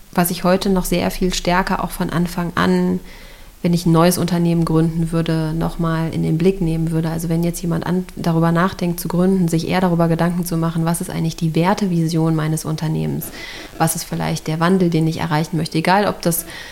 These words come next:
ähm, das Thema Klimaschutz oder irgendein anderes gesellschaftliches Thema ist, ne?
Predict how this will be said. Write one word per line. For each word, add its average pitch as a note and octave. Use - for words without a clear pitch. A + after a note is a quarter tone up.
ähm, E3
das E3
Thema E3
Klimaschutz G3
oder E3+
irgendein E3+
anderes F#3
gesellschaftliches F3
Thema E3
ist, -
ne? G#3